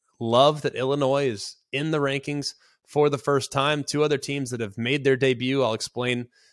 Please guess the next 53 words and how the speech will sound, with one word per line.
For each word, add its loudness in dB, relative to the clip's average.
who 0
they 4
are 2
in -4
just -8
a -8
minute. -6
So -8
welcome -4
to -12
the -10
College -2
Football -2
Playoff -4
Committee -6
rankings, -10
Illinois. -6
You're -2
too -2
low, 2
in -2
my -2
opinion, -2
at -6
sixteen, -4
but 0
so 2
be 0
it. -2
It -4
is -4
what -2
it -8
is. -2
You -8
can -4
take 0
care 4
of 0
business 0
against -4
Michigan 0
here 2
in -4
a -2
couple -4
weeks, -2
and -10
maybe -2
you -4
can -4
vault 0
up. 0